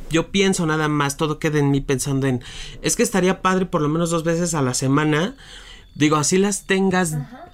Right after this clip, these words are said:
Speaker 1: cinco o seis veces al mes, va a ser insatisfactorio.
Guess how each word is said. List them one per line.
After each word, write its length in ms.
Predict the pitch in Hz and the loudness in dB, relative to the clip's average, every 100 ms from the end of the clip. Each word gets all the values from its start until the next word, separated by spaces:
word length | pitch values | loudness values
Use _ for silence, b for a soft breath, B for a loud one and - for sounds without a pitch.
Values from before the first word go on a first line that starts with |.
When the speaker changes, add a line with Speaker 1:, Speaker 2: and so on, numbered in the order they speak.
| - | -4
Speaker 1:
cinco 420 | - 208 208 - | 0 2 2 2
o 20 | |
seis 240 | - 208 | 4 2
veces 320 | 180 196 202 180 | 2 0 0 0
al 200 | 190 190 | 2 4
mes, 480 | 196 190 233 269 - B B | 4 4 0 -4 -8 B B
va 220 | 143 147 190 | -10 -2 -2
a 40 | |
ser 220 | - 214 | 0 0
insatisfactorio. 1300 | 226 208 208 196 180 160 151 - 208 240 139 98 | 0 0 -2 -2 -4 -4 -6 0 2 2 2 -2